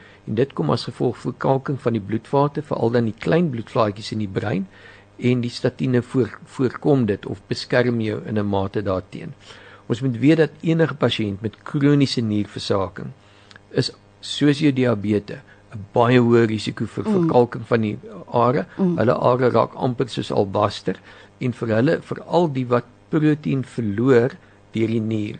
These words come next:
Speaker 1: so ons praat van die nefrotiese sindroom,
Speaker 2: Mm.
Speaker 1: die liggaam probeer kompenseer vir die proteïen wat hy verloor deur meer vet uit te druk in die bloed,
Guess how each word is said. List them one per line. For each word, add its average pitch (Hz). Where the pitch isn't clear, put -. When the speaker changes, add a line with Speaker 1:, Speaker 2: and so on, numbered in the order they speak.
Speaker 1:
so -
ons 110
praat 113
van 117
die 110
nefrotiese 123
sindroom, 104
Speaker 2:
Mm. 214
Speaker 1:
die 117
liggaam 123
probeer 131
kompenseer 135
vir -
die 113
proteïen 143
wat 117
hy 117
verloor 107
deur 113
meer 107
vet -
uit 113
te 117
druk 104
in 120
die 104
bloed, 98